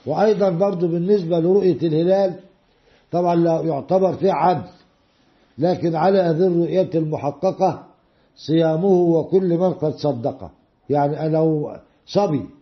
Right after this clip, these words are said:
عنده سبع سنين ودربته على رؤية الهلال، قال لي: "أنا رأيت الهلال"، يجب علي إيه؟ أن أصوم.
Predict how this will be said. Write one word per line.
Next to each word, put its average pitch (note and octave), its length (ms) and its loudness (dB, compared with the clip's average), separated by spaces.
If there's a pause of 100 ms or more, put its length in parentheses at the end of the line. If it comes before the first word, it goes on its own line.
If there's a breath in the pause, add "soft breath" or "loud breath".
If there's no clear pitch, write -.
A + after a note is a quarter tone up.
(1500)
عنده D#3 360 -2
سبع F3+ 320 0
سنين D#3 400 -4
ودربته D3+ 880 -2
على D3+ 240 0
رؤية D#3+ 300 -2
الهلال، D3+ 300 0
قال D#3+ 180 0
لي: D#3 320 -2
"أنا D3+ 180 -2
رأيت E3 300 0
الهلال"، E3 480 -2 (1160)
يجب D#3+ 320 0
علي D#3+ 400 2
إيه؟ D#3+ 280 0 (960)
أن C#3+ 140 -2
أصوم. B2 340 -4